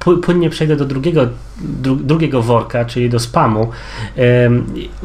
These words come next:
je-, jeśli dobrze kojarzę, w Los Angeles, e, e, jest, e, dzielnica, czy jest takie osiedle,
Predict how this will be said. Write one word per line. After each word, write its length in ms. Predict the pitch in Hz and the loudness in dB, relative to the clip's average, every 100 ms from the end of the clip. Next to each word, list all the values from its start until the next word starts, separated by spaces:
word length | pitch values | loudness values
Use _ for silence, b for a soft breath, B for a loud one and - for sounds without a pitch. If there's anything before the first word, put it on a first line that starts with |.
| 180 - 180 165 | -12 -12 -12 -4
je-, 520 | 156 156 160 - 170 165 | 4 4 4 -2 -6 -2
jeśli 280 | 160 - | 0 0
dobrze 260 | 151 196 196 | 0 0 0
kojarzę, 380 | - 165 156 151 | 0 -2 0 -2
w 80 | 139 | 0
Los 220 | 151 - | -2 0
Angeles, 760 | 175 170 143 131 127 - - | 0 0 2 2 0 -8 -4
e, 300 | 127 123 120 120 120 B B B - - | 0 2 4 2 -2 B B B -10 -4
e, 600 | 127 123 123 123 123 123 | 0 0 0 0 0 -2
jest, 840 | 131 131 143 143 139 - - - 135 127 123 123 131 - | -2 0 2 2 -2 -8 -12 -4 0 2 2 0 -4 -6
e, 80 | 143 | -6
dzielnica, 800 | 117 139 131 156 202 - 123 113 | 0 2 2 2 0 -2 0 0
czy 240 | 110 123 | 0 -2
jest 160 | 120 120 | -2 -2
takie 260 | 123 - 117 | -4 -4 -2
osiedle, 800 | 120 - 151 120 107 110 156 | -2 0 0 0 0 0 0